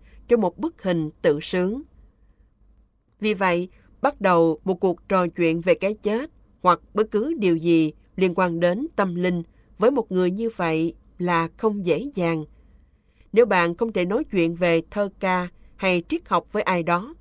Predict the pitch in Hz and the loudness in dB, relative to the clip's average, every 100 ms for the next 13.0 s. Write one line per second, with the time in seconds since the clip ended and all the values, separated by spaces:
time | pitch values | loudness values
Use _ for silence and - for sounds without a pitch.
0 | _ _ _ - 202 185 180 180 175 165 | _ _ _ -6 -2 0 0 0 2 0
1 | - - 254 240 190 165 - 214 254 339 | -2 -4 -4 -2 -2 -2 -2 -6 -4 -4
2 | 208 185 175 165 156 151 _ _ _ _ | -4 -4 -2 -2 -2 -8 _ _ _ _
3 | - 208 202 190 - 214 214 214 - - | -6 -2 0 -2 -6 -8 -6 -6 -10 -4
4 | 190 185 269 185 180 196 277 349 190 175 | -2 -2 -4 -4 -2 -2 -4 -4 2 2
5 | 170 - 202 285 - 254 330 - - _ | 0 -4 -8 -8 -6 -6 -6 -14 -20 _
6 | _ _ _ _ _ _ _ _ _ _ | _ _ _ _ _ _ _ _ _ _
7 | - 214 190 202 190 220 185 170 160 170 | -4 0 0 0 -2 -2 0 2 2 2
8 | 170 160 240 185 214 185 165 160 - - | -2 -2 -6 -4 -2 0 0 -2 -10 -14
9 | - 226 202 233 185 170 165 - 180 269 | 4 4 4 -2 0 0 0 -2 -4 -6
10 | 339 - 185 160 - 247 311 _ _ _ | -12 -6 -4 -4 -4 -6 -6 _ _ _
11 | _ - 185 180 170 160 _ - 185 160 | _ -6 0 0 0 -4 _ 0 2 2
12 | 160 165 151 160 - 196 165 170 156 | 0 0 0 -4 -6 -4 -2 -2 -4